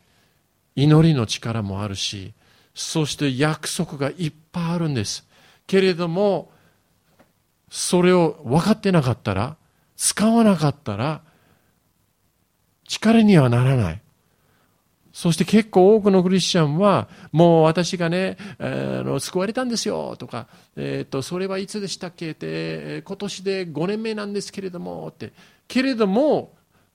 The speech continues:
全然か-、聖書のこと分かってない。もうどうやって生きればいいのか分からない。あの、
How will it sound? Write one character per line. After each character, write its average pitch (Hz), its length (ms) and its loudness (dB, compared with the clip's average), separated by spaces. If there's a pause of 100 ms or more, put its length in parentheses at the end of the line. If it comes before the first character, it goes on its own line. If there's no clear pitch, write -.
(340)
全 254 400 -2
然 240 240 0
か-、 214 340 -2
聖 247 200 0
書 208 80 0
の 156 80 2
こ 131 80 0
と 143 80 2
分 170 100 2
か 170 100 0
っ - 60 -2
て 107 120 -4
な 85 120 -8
い。 107 80 -16 (1300)
も 156 100 -4
う 147 60 -4
ど 240 140 4
う 277 80 4
や 269 80 8
っ - 20 -2
て 196 100 2
生 139 80 0
き 175 100 2
れ 170 80 4
ば 160 140 4
い 143 60 4
い - 20 0
の 120 100 0
か 117 120 0
分 123 180 2
か 131 80 2
ら 117 100 0
な 90 140 -6
い。 82 80 -14 (800)
あ 135 200 -2
の、 113 340 0